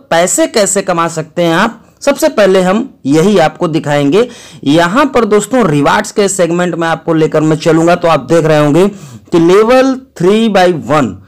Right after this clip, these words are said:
यहाँ पर जो है level two by three, इस तरह से labels दिए हुए हैं। आप यहाँ पर दोस्तों video देखते हैं, जैसे view more video या create and share more video,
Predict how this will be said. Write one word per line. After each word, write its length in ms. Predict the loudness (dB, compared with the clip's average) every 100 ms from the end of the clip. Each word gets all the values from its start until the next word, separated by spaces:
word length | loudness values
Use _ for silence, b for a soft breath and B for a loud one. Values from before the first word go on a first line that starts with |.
| b b
यहाँ 260 | -4 -2 -2 -2
पर 100 | -2
जो 220 | 0 0 2
है 120 | 4
level 420 | 2 2 0 0 -2
two 120 | -4 0
by 160 | 0 0 -2
three, 200 | 0 0 -2 B B B -4
इस 200 | -4 -2
तरह 160 | 0
से 180 | 0 2
labels 580 | 2 2 2 4 2 2 -2
दिए 240 | 0 2
हुए 240 | 2 2 0
हैं। 260 | 2 0 -2 B B B _ -2
आप 300 | 0 2 2
यहाँ 220 | 2 2
पर 160 | 0 0
दोस्तों 400 | 0 -2 0 2 2 0 -4 B -16 -4
video 600 | 0 2 4 4 4 2
देखते 640 | 0 -2 -2 -2 -4 0
हैं, 180 | 0 0
जैसे 260 | -2 -2 -2 -2
view 240 | 0 0 2 2 2
more 360 | 2 2 2 0 0
video 340 | 2 4 2 -2 b b b b
या 200 | 0 2 0 -4 -4
create 340 | 0 2 0 -2 -6 -2
and 180 | -2 -4
share 400 | -2 2 2 2
more 320 | 2 2 0 0
video, 280 | 0 2 0